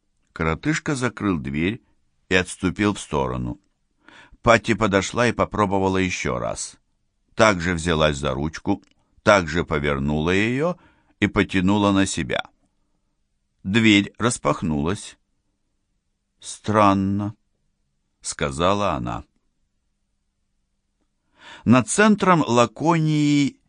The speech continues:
сияло солнце. Казалось, что оно висит на небе чуть слишком низко, как в первые дни осени,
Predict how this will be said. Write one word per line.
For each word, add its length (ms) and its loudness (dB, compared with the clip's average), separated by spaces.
сияло 560 2
солнце. 560 -8
Казалось, 440 4
что 200 4
оно 180 4
висит 440 -2
на 120 0
небе 380 0
чуть 240 -6
слишком 600 -2
низко, 500 -2
как 200 0
в 60 -18
первые 480 0
дни 240 2
осени, 640 -2